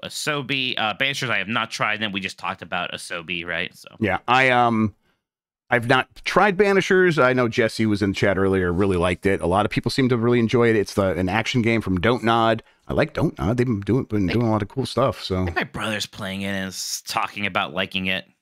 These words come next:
Speaker 2: Yeah, people seem to like it once they start playing it. I'm gonna have a hard time making time for it right now, uh, which is a shame.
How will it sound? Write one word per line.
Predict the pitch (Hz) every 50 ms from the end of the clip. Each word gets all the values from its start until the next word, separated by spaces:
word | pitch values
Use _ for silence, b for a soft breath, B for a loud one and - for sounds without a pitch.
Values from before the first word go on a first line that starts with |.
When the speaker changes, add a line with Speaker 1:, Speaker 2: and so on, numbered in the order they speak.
| _ _
Speaker 2:
Yeah, | - 127 - 135
people | - - 185 220 - 262
seem | - 269 214
to | 175 175
like | 131 120 139 139 - -
it | 101 92
once | - 92 98 -
they | 110
start | 101 - - 101 95 -
playing | - 101 92 90 87
it. | 82 73 - _
I'm | - 120 113 107 - - _ _ _ _ _ _ _ _ _ _ _
gonna | 127 113 120
have | 113 104
a | 113
hard | 90 107 101 104 -
time | - 101 95
making | 98 95 - 101 95
time | 82 - 71 69
for | 69 - 76 73
it | 69 -
right | 76 73 65
now, | 76 78 76 73 - - -
uh, | - 82
which | 76 76 76 -
is | 87 92
a | 85
shame. | - - 71 67 -